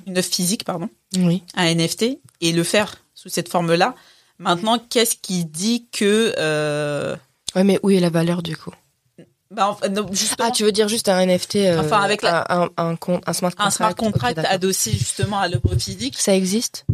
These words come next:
Speaker 2: Il y a Verizart qui fait ça.
Speaker 1: Ah, j'ai déjà entendu. Ok.
Speaker 2: Ouais, il y a des, euh, Verizart, je sais pas si ça existe encore, mais en tout cas, il y a des sociétés qui s'attellent à faire des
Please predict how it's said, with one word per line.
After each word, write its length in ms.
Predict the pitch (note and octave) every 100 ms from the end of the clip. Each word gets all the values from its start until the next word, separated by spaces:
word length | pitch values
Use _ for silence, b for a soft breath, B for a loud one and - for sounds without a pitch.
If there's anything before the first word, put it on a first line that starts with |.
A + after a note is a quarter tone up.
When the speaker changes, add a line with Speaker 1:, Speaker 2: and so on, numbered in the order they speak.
| -
Speaker 2:
Il 60 |
y 80 | F3
a 340 | F3 F3 E3+ D#3+
Verizart 460 | G3 A3+ F#3+ G3
qui 160 | - F3
fait 140 | E3
ça. 220 | - D3+ - - _ _
Speaker 1:
Ah, 160 | - D#4
j'ai 100 | B3
déjà 120 | F3+ A3+
entendu. 320 | G#3+ G3 G3
Ok. 180 | G3 G3
Speaker 2:
Ouais, 220 | G3 G3 -
il 80 | G3
y 60 |
a 60 | F3+
des, 280 | F3 F3+ F3+
euh, 300 | E3+ D#3+ D#3 D#3+
Verizart, 360 | D#3+ E3+ E3+
je 60 | D#3
sais 120 | D#3
pas 100 | E3
si 80 | -
ça 140 | D3
existe 260 | D3 D3 D3+
encore, 260 | D3+ G#3+ G#3
mais 80 |
en 60 | D#3
tout 100 | -
cas, 100 | G3
il 60 | F#3+
y 40 |
a 40 |
des 160 | D3+ D3+
sociétés 460 | - F#3+ F3+ G#3 G#3+
qui 440 | - E3+ E3 D#3+
s'attellent 420 | - F3 - G#3+
à 60 | D3+
faire 180 | F#3+ E3+
des 140 | C#3+